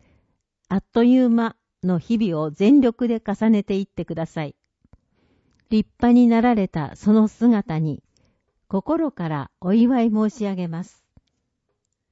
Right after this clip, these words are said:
写真があります。紙面では歌声をお届けできず恐縮ですが、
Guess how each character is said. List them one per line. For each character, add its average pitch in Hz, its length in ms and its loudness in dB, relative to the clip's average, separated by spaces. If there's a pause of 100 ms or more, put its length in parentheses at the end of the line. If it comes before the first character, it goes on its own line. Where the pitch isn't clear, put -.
(760)
写 220 180 -10
真 262 320 -4
が 220 160 -4
あ 196 60 -8
り 180 100 -8
ま 165 180 -10
す。 - 220 -20 (1800)
紙 262 160 -4
面 226 300 0
で 170 100 -4
は 151 260 -8 (300)
歌 269 300 -2
声 254 340 -2
を 220 240 -6
お 196 100 -8
届 254 380 -6
け 226 60 -4
で 208 120 -4
き 240 160 -8
ず 180 180 -12
恐 226 280 -2
縮 - 320 -10
で 208 140 -6
す - 120 -10
が、 160 240 -8